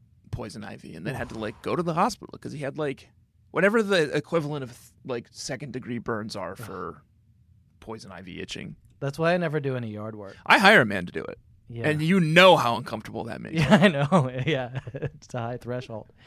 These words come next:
Speaker 2: So what did he do? He get it? Got rid of it?
Speaker 1: He's, he got rid of it. I don't know.
Speaker 2: Okay.
Speaker 1: He, he dealt with it. But anyway, the thing is, if you touch poison ivy, it immediately affects you.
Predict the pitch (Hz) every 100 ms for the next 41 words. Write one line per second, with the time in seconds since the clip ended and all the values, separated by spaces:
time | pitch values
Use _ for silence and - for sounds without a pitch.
0 | - - - 208 208 226 202 180 147 131
1 | 160 175 165 160 160 160 165 175 196 -
2 | _ 180 202 262 294 214 269 226 156 135
3 | 120 139 139 104 143 123 135 117 131 185
4 | 165 147 135 131 127 190 220 226 147 139
5 | 175 320 277 190 170 180 294 302 233 175
6 | 170 175 135 - 190 160 135 165 160 139
7 | 71 117 107 139 - -